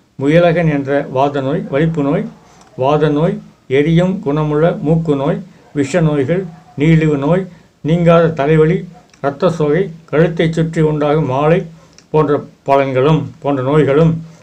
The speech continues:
இவற்றோடு மகோதர நோய், நுரையீரல், கோழை நோய், நெஞ்சு எரிச்சல், தீராத வயிற்று வலி ஆகிய பெருவலியுடைய நோய்களும் நம்மை பீடிக்கின்றன. இந்த நிலையில் நாம் என்ன செய்ய வேண்டும்? இறைவன் திருவடியை நாட வேண்டும்.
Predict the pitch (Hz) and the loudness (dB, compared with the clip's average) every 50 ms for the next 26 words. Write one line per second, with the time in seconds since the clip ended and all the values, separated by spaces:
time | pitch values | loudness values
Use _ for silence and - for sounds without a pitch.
0 | _ - 131 147 165 165 165 160 160 160 160 185 190 190 190 151 127 123 160 185 | _ -4 2 4 4 4 4 4 4 6 6 6 4 2 0 -2 -2 2 4 4
1 | 175 170 156 156 160 175 202 208 208 - - - - - - 135 147 160 175 170 | 4 4 4 2 2 2 0 0 -4 -8 -16 -20 -20 -10 -4 0 0 2 2 2
2 | 175 165 175 196 202 208 - - _ _ _ _ _ - 143 151 160 165 165 160 | 2 2 2 2 0 -2 -8 -20 _ _ _ _ _ -4 0 4 6 6 6 6
3 | 156 156 175 196 214 220 - - _ _ _ _ _ _ _ _ _ _ _ _ | 4 4 2 0 -2 -4 -8 -16 _ _ _ _ _ _ _ _ _ _ _ _
4 | _ _ _ _ _ - 151 143 156 170 165 160 160 156 151 156 160 - 180 190 | _ _ _ _ _ -8 -4 -2 0 2 4 6 6 6 6 4 0 -2 0 0
5 | 220 208 - - - - - - - - 160 165 165 175 170 165 147 139 151 160 | 0 -2 -4 -10 -16 -20 -20 -18 -6 0 2 4 4 4 4 4 4 2 2 2
6 | 165 165 160 156 156 160 170 165 - 143 135 135 135 131 120 113 - 143 151 165 | 0 0 0 2 2 2 2 2 0 0 0 0 0 -2 -4 -2 -2 -2 0 2
7 | 165 156 151 151 151 147 143 139 139 135 120 120 120 - - _ _ _ _ 135 | 2 2 2 2 2 2 2 2 2 0 -2 -4 -8 -14 -20 _ _ _ _ -2
8 | 143 160 156 127 139 139 156 165 160 160 - - - - - - _ - 139 139 | 2 2 2 2 4 4 4 4 2 0 -4 -8 -16 -20 -20 -20 _ -8 -4 -2
9 | 143 151 160 165 160 160 156 156 156 151 - 143 131 127 127 131 131 - - - | 0 2 2 2 2 2 0 0 -2 -2 -4 -6 -6 -4 -4 -4 -6 -6 -10 -14
10 | - - _ _ _ _ - - _ _ _ _ _ - 214 170 160 170 175 175 | -18 -20 _ _ _ _ -20 -20 _ _ _ _ _ -6 0 2 2 4 4 6
11 | 170 160 160 156 156 156 151 151 156 139 127 127 131 143 143 147 160 165 165 156 | 6 6 6 6 4 4 4 4 2 0 0 -2 -2 -2 0 0 0 0 0 0
12 | 139 135 135 135 131 131 139 143 156 - - - _ _ _ _ _ _ - 147 | 0 0 0 -2 -2 -4 -6 -8 -8 -10 -14 -20 _ _ _ _ _ _ 2 4
13 | 156 165 175 170 156 - 160 156 170 165 160 160 156 147 135 135 139 135 135 127 | 6 6 4 4 2 0 2 4 6 6 6 4 2 0 0 0 0 0 0 -2
14 | 120 123 - - | -4 -6 -10 -12